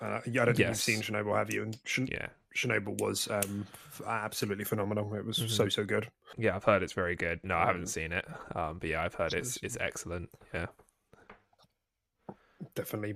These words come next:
Speaker 1: pick the right people. But of course, no, you know, none of those things are as good as the other live action video game adaptation, Halo. You know, so when you're done with that, bop over to Halo, watch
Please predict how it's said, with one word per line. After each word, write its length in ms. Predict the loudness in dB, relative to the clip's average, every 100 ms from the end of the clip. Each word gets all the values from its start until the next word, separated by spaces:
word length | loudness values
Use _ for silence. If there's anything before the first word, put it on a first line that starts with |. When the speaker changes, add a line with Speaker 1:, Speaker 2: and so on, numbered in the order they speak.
| 0
Speaker 1:
pick 200 | 0 2
the 80 | 0
right 240 | 2 0
people. 340 | -2 -4 0
But 140 | 4 6
of 60 |
course, 200 | 8 8
no, 140 | 8 10
you 140 | 10
know, 120 | 12 12
none 180 | 10
of 100 | 10
those 280 | 8 8 8
things 360 | 6 6 6 2 4
are 560 | 8 8 8 8 4 0 _ _ 0
as 140 | 0
good 360 | 4 6 6 4 -2
as 220 | 0 0
the 180 | -2 -2 4
other 260 | 6 6
live 360 | 4 2 2 2
action 400 | -2 -2 -4 -2
video 260 | -4 -4
game 480 | -4 -4 -4 -6 -8 -12 _ _ _ _ _ _
adaptation, 640 | -6 -6 -4 -4 -4 -4 -2
Halo. 480 | 2 4 2 -4 -10 -10
You 80 | -10
know, 80 | -8
so 140 | 0
when 100 | 4
you're 80 | 6
done 160 | 6 6
with 140 | 4
that, 340 | 2 0 -2 -6 -14 -20 -20 -20 _ _ _ 2
bop 180 | 4 8
over 240 | 8 8 6
to 120 | 4
Halo, 720 | 4 4 2 -4 -2 4 4 4 _ _ _ _
watch 680 | 4 6 6 6 6 6 4